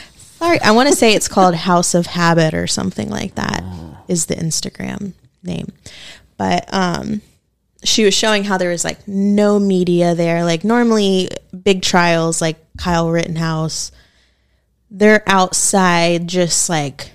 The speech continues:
Speaker 1: twenty-four seven, all the news stations, just, like, it's blasted everywhere. Like, this trial, nowhere to be found, really. And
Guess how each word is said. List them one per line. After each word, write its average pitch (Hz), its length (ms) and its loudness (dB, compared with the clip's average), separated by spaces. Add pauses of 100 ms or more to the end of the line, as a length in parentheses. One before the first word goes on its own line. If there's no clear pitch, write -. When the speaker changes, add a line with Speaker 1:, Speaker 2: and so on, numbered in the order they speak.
(120)
Speaker 1:
twenty-four 190 640 2
seven, 170 680 0 (200)
all 180 360 2
the 180 440 -2
news 190 360 0
stations, 175 920 0
just, - 380 -4
like, 156 280 -2 (440)
it's 190 180 0
blasted 175 540 2
everywhere. 160 560 -2 (440)
Like, 180 460 0
this 196 280 0
trial, 170 680 2 (340)
nowhere 202 340 4
to 190 140 0
be 170 120 0
found, 170 340 0
really. 170 480 2 (540)
And 185 500 -2